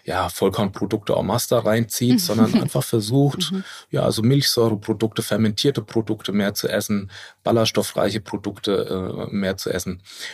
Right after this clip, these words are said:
Speaker 1: und dann so ein bisschen auf sich achtet, dass es eben dann nicht zu Verdauungsproblemen kommt und langsam Aufbau leistet und natürlich darauf achtet, wenn jetzt jemand Antibiotika et cetera einnehmen musste,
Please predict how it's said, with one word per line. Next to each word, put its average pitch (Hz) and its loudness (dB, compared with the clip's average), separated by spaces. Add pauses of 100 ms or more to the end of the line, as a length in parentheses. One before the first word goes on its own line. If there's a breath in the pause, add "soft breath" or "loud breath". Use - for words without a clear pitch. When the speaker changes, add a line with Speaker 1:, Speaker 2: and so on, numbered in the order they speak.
(140 loud breath)
Speaker 1:
und 95 -2
dann 98 2
so 95 -2
ein 92 -4
bisschen 117 -2
auf - -2
sich - -6
achtet, - -4
dass 95 -2
es 92 -10
eben 95 -4
dann 90 -4
nicht 95 -8
zu - -8
Verdauungsproblemen 92 -4
kommt 92 -4
und 90 -4
langsam 92 -2
Aufbau 90 -2
leistet 90 -2 (500 loud breath)
und 117 2
natürlich 113 0
darauf 98 -2
achtet, - -2
wenn 104 4
jetzt 139 2
jemand 101 0
Antibiotika 113 -2
et 92 -4
cetera 92 -4
einnehmen 107 2
musste, 113 2